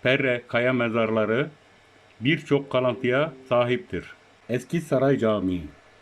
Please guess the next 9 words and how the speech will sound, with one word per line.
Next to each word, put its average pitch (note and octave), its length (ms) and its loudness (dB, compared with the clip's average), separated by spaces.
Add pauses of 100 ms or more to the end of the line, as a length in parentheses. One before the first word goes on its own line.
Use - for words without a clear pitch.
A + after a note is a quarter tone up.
(840)
Adıyaman D3 480 2
merkezinde C3 640 2
bulunan A2+ 420 0 (180)
Eski B2+ 280 -4
Saray C3+ 360 2
Camii, B2 580 2 (540)
köklü C#3 420 2
tarihiyle C3 720 2 (160)
şehrin B2+ 520 0